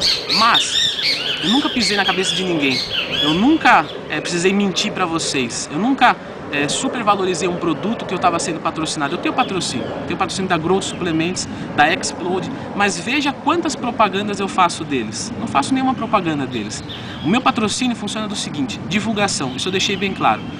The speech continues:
Eu vou divulgar pra vocês a loja de vocês. Eu não vou fazer nenhum tipo de propaganda, a menos que eu concorde com o produto. Tá? E eles aceitaram isso e eu fiquei feliz,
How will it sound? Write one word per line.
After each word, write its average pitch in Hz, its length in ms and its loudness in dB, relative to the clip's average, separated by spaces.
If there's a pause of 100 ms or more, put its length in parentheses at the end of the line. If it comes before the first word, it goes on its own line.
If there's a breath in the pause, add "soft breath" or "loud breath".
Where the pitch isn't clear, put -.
(240 loud breath)
Eu 139 80 -2
vou 190 100 4
divulgar 233 460 4
pra 247 100 0
vocês 214 400 -4
a 208 60 2
loja 190 240 -2
de 185 80 -8
vocês. 147 520 -4 (220 loud breath)
Eu 147 60 -2
não 214 120 2
vou 226 140 0
fazer 214 240 2
nenhum 233 400 4
tipo 277 300 0
de 220 100 -2
propaganda, 185 640 0
a 214 100 4
menos 254 380 -2
que - 140 -6
eu 262 80 0
concorde 233 540 -2
com 226 180 -8
o 220 40 -6
produto. 160 520 -4 (440 loud breath)
Tá? 151 200 2
E 185 160 0
eles 247 180 2
aceitaram 180 680 2
isso 220 320 -4
e 170 40 -6
eu 202 80 0
fiquei 220 200 -6
feliz, 190 520 0